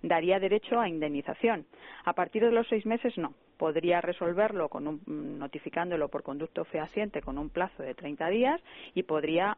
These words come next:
eh, abandonar la vivienda alquilada. Pero los seis primeros meses los tiene que pagar sí o sí. Entonces, eh, pues es importante. Es importante que el avalista tenga conocimiento de que es un fiador, y es un fiador solidario, y que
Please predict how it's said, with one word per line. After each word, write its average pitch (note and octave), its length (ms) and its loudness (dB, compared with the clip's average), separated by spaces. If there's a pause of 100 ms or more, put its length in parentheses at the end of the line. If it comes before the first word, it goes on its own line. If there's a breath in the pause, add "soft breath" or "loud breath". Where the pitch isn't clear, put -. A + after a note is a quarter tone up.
eh, D3 280 -4
abandonar D3+ 500 -2
la F3 100 2
vivienda D3+ 320 -4
alquilada. B2+ 440 -6 (280 loud breath)
Pero F#3+ 180 8
los E3+ 180 4
seis F3+ 160 0
primeros G3 380 0
meses A#3+ 360 2
los E3 180 -2
tiene E3+ 180 -2
que F3 100 0
pagar E3+ 300 0
sí F#3+ 120 2
o D3 60 0
sí. D#4+ 200 2 (560)
Entonces, F3 480 -2 (380)
eh, D#3 360 -2
pues D3+ 180 -6
es F3+ 100 -4
importante. D3+ 500 -6
Es D#3 80 -6
importante F3 500 -4 (280 loud breath)
que E3+ 120 4
el D#3+ 80 2
avalista G#3+ 640 0
tenga F3 600 0
conocimiento A#3+ 840 0 (380 loud breath)
de E3 120 0
que D#3+ 340 0
es - 180 -2
un F#3 120 -4
fiador, C#3 420 -2 (120)
y F3+ 140 0
es F#3 100 -2
un F#3+ 100 -4
fiador F#3+ 380 2
solidario, D3+ 600 0
y A3+ 120 2
que G#3 300 4